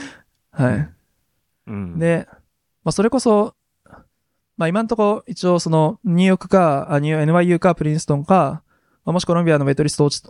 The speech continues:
Speaker 1: から降りたら、コロンビアっていうのは、まあ、なんていうか、この、この辺のニューヨークエリアっていう風にしようかなっていう風に今考え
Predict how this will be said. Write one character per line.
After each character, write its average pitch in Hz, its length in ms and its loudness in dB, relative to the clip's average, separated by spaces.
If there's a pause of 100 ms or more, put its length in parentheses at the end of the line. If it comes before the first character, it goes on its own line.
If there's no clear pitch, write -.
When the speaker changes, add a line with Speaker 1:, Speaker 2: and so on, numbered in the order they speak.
Speaker 1:
か 147 100 2
ら 139 80 4
降 151 60 2
り 160 60 0
た 156 120 2
ら、 139 420 0
コ 151 100 -2
ロ 143 80 2
ン 143 60 -2
ビ 139 120 0
ア 131 200 2
っ - 200 -14 (880)
て 143 80 -6
い 135 40 -2
う - 20 -4
の 135 60 -4
は、 139 60 -2
ま 156 160 2
あ、 127 40 -6
な 139 80 -4
ん - 20 -6
て 143 60 -6
い 131 40 -4
う - 20 -4
か、 - 40 -8
こ 147 120 -4
の、 156 160 -4
こ 147 80 -4
の 151 80 -2
辺 156 160 0
の 151 80 0
ニ 151 60 0
ュ - 20 0
ー 151 60 2
ヨ 156 80 0
ー - 20 -4
ク 165 80 0
エ 151 80 4
リ 139 80 2
ア 127 100 0 (1160)
っ - 20 -20
て 147 80 -4
い 139 280 4
う - 200 -6
風 147 440 2 (100)
に 156 140 2
し - 100 0
よ 185 80 6
う - 20 -12
か 143 120 0
な 151 100 -2
っ - 20 -6
て - 140 -4
い 143 60 4
う 139 80 4
風 135 240 2
に 127 120 -2
今 120 440 -2 (120)
考 131 80 2 (300)
え 110 320 -2